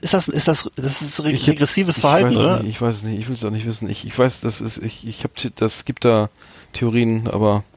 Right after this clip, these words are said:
Speaker 2: wo-, also ich weiß nicht genau, also was da.
Speaker 1: Hm.
Speaker 2: Auf jeden Fall gibt's in der neuen, äh, im neuen Hundereporter auch noch das Thema, äh, Verhalten, die Position im Hunde-, Hunderudel. So erkennst du, welchen Job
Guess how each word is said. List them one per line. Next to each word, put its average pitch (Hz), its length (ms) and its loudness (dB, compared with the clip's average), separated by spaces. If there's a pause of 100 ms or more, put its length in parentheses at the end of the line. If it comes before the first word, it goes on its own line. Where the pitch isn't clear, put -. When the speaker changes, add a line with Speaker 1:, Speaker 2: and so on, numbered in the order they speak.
(540)
Speaker 2:
wo-, 113 220 0
also 120 440 0
ich 117 120 -8
weiß 120 180 0
nicht 110 220 -4
genau, 104 240 0
also 104 220 -2
was 107 120 -8
da. 110 160 -2 (140)
Speaker 1:
Hm. 107 260 0
Speaker 2:
Auf 131 140 2
jeden 170 100 4
Fall 170 100 4
gibt's 160 220 -4
in 147 160 2
der 147 100 6
neuen, 139 360 2
äh, 117 140 2
im 98 100 -4
neuen 127 260 2
Hundereporter 135 640 0
auch 117 120 -2
noch 123 220 -4
das - 200 -8
Thema, 123 420 2
äh, 113 160 4
Verhalten, 143 520 0
die 135 80 -4
Position 127 480 -4
im 113 140 -4
Hunde-, 131 300 -2 (200)
Hunderudel. 147 580 0 (560)
So 165 320 0
erkennst 190 500 0
du, 156 160 -2
welchen 151 280 2
Job 131 260 0